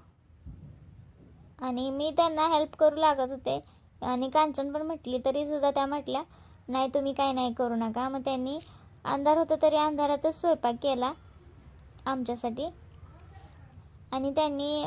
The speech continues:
माझ्यासाठी गरम गरम भजी दिली होती, अ, खायला. आणि तो, त्यांचा हा, अ, लहान मुलगा आहे, तो तर आम्हाला गेल्या गेल्या एवढा, म्हणजे, अ, अनोळखी असल्यासारखं आमच्यासोबत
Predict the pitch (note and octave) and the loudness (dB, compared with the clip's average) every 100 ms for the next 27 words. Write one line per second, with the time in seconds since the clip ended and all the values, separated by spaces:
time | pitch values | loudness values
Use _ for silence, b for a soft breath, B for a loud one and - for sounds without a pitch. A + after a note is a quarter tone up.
0 | - D4 C#4+ C#4+ D4 D4 D#4+ C#4+ C#4 C#4 | -2 -2 -2 -2 -4 -2 -2 2 2 2
1 | C#4+ C#4 C#4 C#4+ B3+ B3+ B3+ A#3+ B3 C4+ | -2 -2 0 -2 -4 -6 -4 -4 -4 -6
2 | D4 b b b b - B3 A#3+ C#4+ C4 | -10 b b b b -6 -4 -4 -2 0
3 | B3 C4+ C4 C4+ C#4+ D4 C#4 D4+ D4+ - | 0 0 -2 -2 0 -2 -2 0 0 0
4 | C#4+ C#4+ D#4+ B B B - - C4 C4+ | 2 2 0 B B B -8 0 2 4
5 | D4 D4+ D#4+ D#4+ C#4 C#4 C4 C4+ F4+ - | 4 2 2 0 2 2 2 -2 -6 -16
6 | _ _ _ _ _ _ - D#4 D#4+ E4 | _ _ _ _ _ _ 0 2 4 6
7 | E4 E4 E4 E4 E4+ D#4 D#4+ D#4 D#4 D4+ | 6 4 2 4 4 4 4 6 6 6
8 | D4+ D4+ D4+ C#4 D4+ D#4 b b b _ | 4 2 -2 0 0 0 b b b _
9 | _ - B3+ C4+ C4+ D4 D#4+ F4+ G4+ G4 | _ -4 0 2 4 4 4 2 2 0
10 | D#4+ E4 E4+ E4+ D4+ D4+ D4+ D4+ D4+ D#4 | 0 2 2 2 4 6 4 2 -2 0
11 | C#4+ C#4 | 2 2